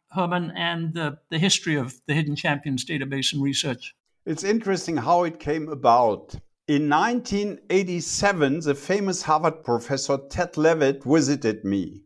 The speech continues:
Speaker 2: He made the term globalization popular. And that's why he was interested in the competitiveness of countries. And he asked me a simple question.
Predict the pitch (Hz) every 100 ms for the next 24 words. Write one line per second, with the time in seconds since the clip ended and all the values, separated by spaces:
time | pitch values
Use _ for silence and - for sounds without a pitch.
0 | _ - 160 208 226 180 185 196 - 156
1 | 156 - 160 170 165 160 - 143 156 151
2 | 127 127 131 135 131 123 - 135 - 104
3 | 82 80 80 _ _ _ _ _ - 131
4 | 127 175 190 - 147 143 165 165 151 147
5 | 143 - 165 175 156 151 147 143 143 131
6 | 120 120 131 123 139 151 139 143 120 135
7 | 123 110 120 - 196 - 120 147 147 143
8 | 139 147 131 170 175 - 160 147 147 -
9 | 202 160 - 131 131 - 156 139